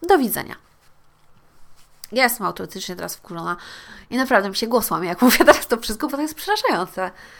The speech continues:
I ja odpoczywałam od tej historii przez naj-, ostatni miesiąc, ale jak sobie teraz to wszystko przypominam, to mi ze mnie się znowu gotuje, bo się po prostu czuję tak kompletnie bezsilna. Uch, ale przechodzimy dalej. Sobota, osiemnasty lipca.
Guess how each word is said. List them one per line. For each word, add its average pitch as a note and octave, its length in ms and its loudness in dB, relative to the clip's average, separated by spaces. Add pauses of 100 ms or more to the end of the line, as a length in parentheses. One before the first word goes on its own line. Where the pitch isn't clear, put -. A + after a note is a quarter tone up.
(120)
I G3 80 -4
ja A3 140 12
odpoczywałam A3+ 560 2
od F#3 100 -2
tej F#3+ 100 -2
historii G3 280 -8
przez G3 120 -10
naj-, F#3+ 260 -6
ostatni G#3+ 380 -2
miesiąc, G3+ 320 -4
ale G#3+ 120 0
jak G#3 80 -4
sobie G#3 120 -6
teraz G#3+ 200 0
to G#3+ 80 -6
wszystko - 260 -6
przypominam, G#3 480 -6
to G#3+ 80 -8
mi G3+ 100 -10
ze G#3 120 -6
mnie G3 140 -8
się G3+ 140 -6
znowu G3 240 -4
gotuje, F#3 440 -4 (500)
bo A3+ 80 4
się A#3+ 100 6
po C4+ 80 6
prostu A3+ 220 0
czuję A#3 180 4
tak A#3+ 160 2
kompletnie A#3 440 0
bezsilna. G3 680 -2 (280)
Uch, - 320 6
ale F#3+ 120 10
przechodzimy G3+ 340 0
dalej. E3 260 0 (360)
Sobota, C#4 440 6
osiemnasty A#3 460 2
lipca. - 400 -12